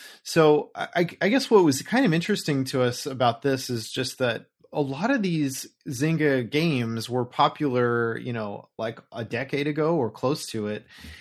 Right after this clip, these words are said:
And, uh, you know, maybe if you just recently kind of started becoming aware of, uh,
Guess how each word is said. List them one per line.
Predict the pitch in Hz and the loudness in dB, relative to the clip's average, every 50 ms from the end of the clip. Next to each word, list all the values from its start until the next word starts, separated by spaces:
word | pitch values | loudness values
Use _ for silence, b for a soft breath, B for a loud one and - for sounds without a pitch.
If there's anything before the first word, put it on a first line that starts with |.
| B B B B _ - | B B B B _ -2
And, | 131 131 127 127 123 123 127 127 127 127 123 - - _ _ _ _ _ - | 0 0 0 0 0 0 -2 -2 -4 -4 -6 -10 -16 _ _ _ _ _ -14
uh, | 151 | -14
you | 143 143 - - - 120 - 196 185 180 | -12 -12 -12 -10 -10 -10 -4 -2 0 2
know, | 180 180 185 180 - - - - - _ _ _ _ _ | 2 2 2 0 -2 -6 -12 -18 -20 _ _ _ _ _
maybe | - 160 143 160 180 220 214 226 214 214 | -6 0 2 4 4 4 4 2 2 2
if | 214 214 - - | 2 0 0 0
you | 185 165 | -2 -2
just | 127 - - - 269 - - | 2 2 2 2 2 -2 -6
recently | 135 113 123 160 160 - 185 - 170 170 170 165 | -6 -2 -2 -2 -2 -2 -4 -2 0 2 0 0
kind | 165 - 170 156 | 0 0 -2 -2
of | 156 151 | -2 -4
started | - - - 139 143 139 135 | -4 -4 -4 -2 -2 -2 -4
becoming | 139 131 - - - 131 139 143 139 | -6 -8 -6 -6 -6 -4 -2 -2 -2
aware | 135 131 123 123 120 123 127 127 127 123 127 | -2 -2 0 2 2 2 2 2 2 2 0
of, | 123 113 110 110 107 101 104 - b b b b b b b _ - - | -2 -4 -4 -4 -6 -6 -10 -14 b b b b b b b _ -14 -10
uh, | - - 110 110 107 104 104 | -8 -4 -2 -2 -2 -4 -6